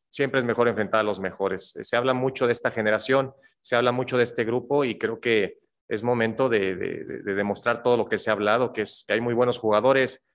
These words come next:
que es una gran generación, que está para cosas muy grandes. Muchos de ellos han estado muchísimos partidos con la selección mayor y tienen esa, esa experiencia, entonces hay que sacar todo eso a flote en estos partidos. Eh,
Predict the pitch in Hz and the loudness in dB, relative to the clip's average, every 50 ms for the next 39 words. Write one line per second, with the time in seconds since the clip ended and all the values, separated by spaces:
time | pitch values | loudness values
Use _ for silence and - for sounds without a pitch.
0 | _ _ _ _ _ - 120 107 120 120 117 113 113 120 120 117 120 113 110 107 | _ _ _ _ _ -8 -8 -6 -2 0 2 2 2 2 0 -2 -2 0 0 0
1 | 107 104 - 131 139 143 143 - - 113 - - 117 113 117 113 110 - 120 113 | 0 0 0 2 2 2 0 0 -4 -4 -2 -2 -2 0 0 0 0 -2 -4 -6
2 | 120 113 117 117 117 110 123 127 135 135 131 131 131 123 - - - _ _ _ | -6 -4 -4 -2 0 2 2 2 2 0 0 0 -2 -2 -2 -6 -12 _ _ _
3 | _ _ - 131 151 147 147 139 123 135 139 131 131 135 127 123 123 - 127 127 | _ _ 0 0 2 2 4 4 4 4 4 4 4 4 2 2 2 2 2 4
4 | 127 123 120 117 117 113 117 - 123 110 127 120 107 - - 110 110 113 120 117 | 4 2 2 0 -4 -6 -6 -8 -8 -4 -4 -4 -2 -2 -2 -2 0 0 0 0
5 | - - 113 104 104 107 101 101 - - 117 117 110 107 107 110 113 113 110 113 | 0 0 -2 -2 -2 -2 -4 -2 -2 -2 -2 0 0 0 2 2 2 2 0 -2
6 | 110 110 110 110 110 110 113 104 98 - - _ _ _ _ _ _ _ - 117 | -2 0 0 -2 0 2 0 0 0 -2 -6 _ _ _ _ _ _ _ -6 -4
7 | - 123 113 - - - 113 113 117 123 127 131 113 147 151 135 110 92 107 110 | -2 -2 -2 -2 0 0 2 4 4 2 2 2 2 2 2 2 2 0 -4 -4
8 | 107 - 127 120 110 - - - - - 113 - 127 - - 110 - 117 117 - | -2 -2 -2 -2 -2 -4 -8 -10 -10 -10 -8 -8 -6 -6 -6 -4 -2 -2 -2 0
9 | - 123 120 117 - 131 120 110 98 92 - - _ _ _ _ - 104 - - | 2 2 2 2 2 2 2 2 2 0 -4 -10 _ _ _ _ -2 -2 0 2
10 | 123 123 127 - 135 123 123 123 - 127 - - 110 104 104 - 131 139 147 147 | 4 2 4 4 2 0 0 0 -2 -6 -2 -2 -2 -2 -2 -2 -2 0 0 0
11 | 147 147 - - - 110 101 101 98 95 95 95 90 | 0 -2 -6 -8 -6 -2 -2 0 0 0 -2 -4 -6